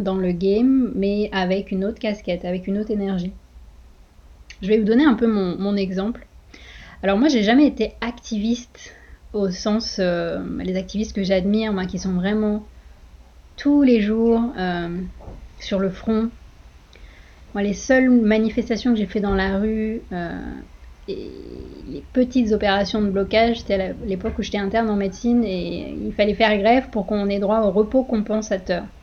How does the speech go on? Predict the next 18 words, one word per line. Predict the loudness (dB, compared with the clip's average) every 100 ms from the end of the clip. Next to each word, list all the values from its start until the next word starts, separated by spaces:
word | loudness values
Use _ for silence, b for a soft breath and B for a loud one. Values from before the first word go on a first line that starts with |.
| b b b b
Parce | -6
qu'avant, | 0 2 4 2
en | 2
fait, | 0 -4 -6
quand | -6 -4
on | -4
avait | -2 -4 -2
vingt-quatre | -2 -2 -2 0
heures | 0
de | 2
garde, | 2 2 0
on |
devait | 0 -2 -4 -2
réenchaîner | 2 4 4 2 -2 -2 -8 -10
à | -6
l'hôpital | -4 -4 -2 -2 -4 b b b 2
le | 6
lendemain | 6 6 2 -2